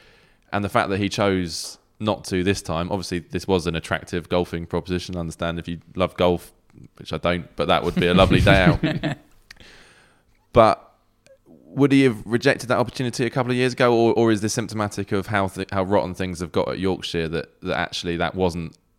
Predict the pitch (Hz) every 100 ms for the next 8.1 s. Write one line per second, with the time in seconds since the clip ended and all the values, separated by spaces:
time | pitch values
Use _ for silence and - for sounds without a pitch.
0 | _ - 98 92 85 - 87 80 82 -
1 | - 87 87 85 82 80 76 - - -
2 | 78 62 - 82 78 - _ - - 95
3 | 95 90 107 95 90 - - - 50 -
4 | - 98 95 87 - - _ _ _ _
5 | _ _ _ _ - 90 85 82 90 90
6 | 107 98 101 - 82 90 82 87 101 90
7 | 87 - 90 87 92 92 90 92 87 87
8 | 82